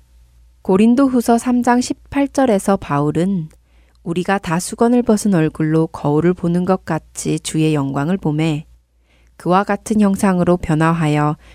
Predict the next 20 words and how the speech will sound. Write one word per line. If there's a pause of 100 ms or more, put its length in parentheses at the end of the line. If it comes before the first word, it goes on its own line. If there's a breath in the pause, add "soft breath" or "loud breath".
(140 soft breath)
영광에서
영광에
이르니 (320 soft breath)
곧
주의
영으로
말미암음이니라라고
했습니다. (1120)
우리가
하나님의
영광을
보게
되면 (360 soft breath)
주의
영인
성령님께서
우리의
죄를
깨닫게
하시고